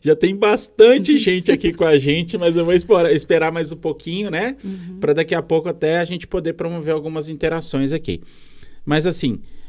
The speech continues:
Speaker 1: é, você, da onde que você veio? Você, você é daqui de Sete Lagoas? Qual que é a sua trajetória? Conta pra gente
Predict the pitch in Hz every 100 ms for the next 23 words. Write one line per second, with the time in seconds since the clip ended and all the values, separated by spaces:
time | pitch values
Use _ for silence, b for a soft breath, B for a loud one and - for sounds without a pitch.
0 | b 135 135 135 139 127 139 190 - 220
1 | 214 - - - 147 165 196 220 220 -
2 | 196 165 156 - 143 117 127 151 160 165
3 | 160 160 156 156 151 143 165 147 147 -
4 | - - 160 156 131 - 175 165 151 139
5 | 135 110 110 143 147 - 208 208 - -
6 | 175 160 156 - 127 117 - 208 - -
7 | 175 160 147 151